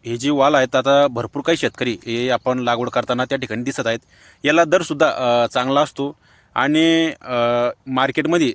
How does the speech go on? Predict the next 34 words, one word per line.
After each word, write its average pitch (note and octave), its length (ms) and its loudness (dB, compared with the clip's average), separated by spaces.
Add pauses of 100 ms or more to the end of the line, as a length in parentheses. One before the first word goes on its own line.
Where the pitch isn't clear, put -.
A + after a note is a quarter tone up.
याची C#3 320 -4
चांगली C3+ 400 -2 (120)
डिमांड C#3 320 0
असते, C#3+ 180 0
चांगली C3+ 240 -2
मागणी C#3+ 320 0
असते. - 220 -8 (520)
तर C3+ 80 0
मित्रांनो, F#3+ 460 0 (240)
जर D#3+ 140 4
का, F3 200 4 (100)
अ, B2 340 0
तुम्हाला D#3 240 0
आता D3+ 260 4
ह्या B2+ 200 -2
वर्षाला, C#3+ 440 2 (120)
अ, A2 380 -2 (540)
वालाची B2 580 0
लागवड B2+ 260 -2
करायची B2+ 280 -2
असेल, C#3 260 0
तर A#2+ 40 -2
तुम्ही C#3 260 -4
धरती A#2 360 -6
कंपनीचं B2+ 640 -4 (420)
नऊशे C#3+ 340 0
अडुसष्ट D3 460 0
हे B2+ 120 -2
बियाण्याची B2+ 500 -2
लागवड A#2+ 260 0
त्या C3 80 -2
ठिकाणी B2 220 -6
करू D3+ 140 -2
शकता. A#2 260 -4